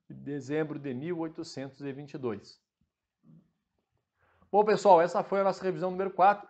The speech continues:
Encerramos aqui, então, o nosso período colonial. Na próxima aula, vamos tratar a respeito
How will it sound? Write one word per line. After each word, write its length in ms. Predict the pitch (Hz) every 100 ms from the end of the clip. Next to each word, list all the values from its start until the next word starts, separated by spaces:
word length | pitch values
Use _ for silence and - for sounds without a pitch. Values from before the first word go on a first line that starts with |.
| _
Encerramos 500 | 170 190 165 175 165
aqui, 180 | 165 180
então, 260 | 160 160
o 40 | 135
nosso 240 | 147 143
período 280 | - 147 147
colonial. 680 | 165 180 175 190 196 - - _ _ _ _
Na 180 | 180 185
próxima 440 | 185 180 175 165
aula, 200 | 165 139
vamos 320 | 135 160 156
tratar 400 | - 165 160 165
a 40 | 151
respeito 640 | 156 156 160 139 -